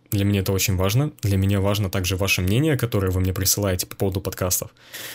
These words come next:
Поэтому, если он вам понравился, пожалуйста, поставьте лайк, э, и напишите мне,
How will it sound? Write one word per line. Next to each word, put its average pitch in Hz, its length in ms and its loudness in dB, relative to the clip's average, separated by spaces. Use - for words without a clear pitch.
Поэтому, 120 300 4
если 120 300 2
он 104 120 2
вам 98 180 0
понравился, 104 580 2
пожалуйста, 98 480 0
поставьте - 420 -2
лайк, 113 420 0
э, 98 240 2
и 113 200 2
напишите 113 500 2
мне, 123 340 4